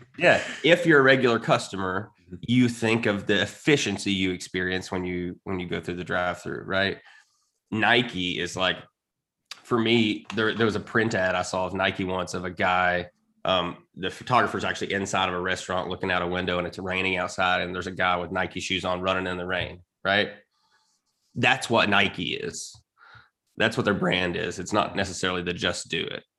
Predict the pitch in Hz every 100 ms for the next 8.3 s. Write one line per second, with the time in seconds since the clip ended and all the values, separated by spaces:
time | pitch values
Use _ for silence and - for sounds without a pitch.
0 | - 98 92 87 82 - _ _ _ _
1 | _ _ _ _ _ _ _ _ 110 110
2 | 120 117 104 98 98 101 98 92 - 90
3 | 82 101 - 90 90 90 85 - 90 87
4 | - 53 - - - 95 95 92 - -
5 | _ - 101 104 98 - 101 92 - -
6 | - 95 92 90 - 87 - - - -
7 | - _ _ - 95 95 95 98 117 -
8 | - 90